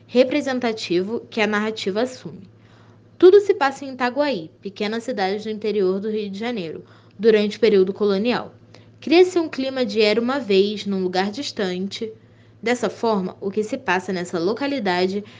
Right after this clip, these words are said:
é que, no fundo, ocorre em toda a nossa civilização. Em O Alienista, o escritor nos propõe o problema da fixação de fronteiras entre o normal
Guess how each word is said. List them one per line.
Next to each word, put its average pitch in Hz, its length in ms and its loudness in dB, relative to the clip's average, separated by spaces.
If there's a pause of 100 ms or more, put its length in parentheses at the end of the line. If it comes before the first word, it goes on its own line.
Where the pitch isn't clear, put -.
(140)
é 226 80 0
que, 240 140 0
no 277 160 0
fundo, 220 380 -4
ocorre 208 600 -2
em 208 160 -4
toda 202 300 0
a 208 40 -2
nossa 196 240 -4
civilização. 196 800 -2 (1000)
Em 277 160 -2
O 311 60 2
Alienista, 214 1000 4
o 202 60 0
escritor 220 560 0
nos 233 220 -6
propõe 196 580 0 (240)
o 214 80 -4
problema 214 460 2
da 208 100 0
fixação 233 720 -4
de 196 120 -6
fronteiras 190 640 0
entre 185 240 -4
o - 20 -2
normal 208 540 -2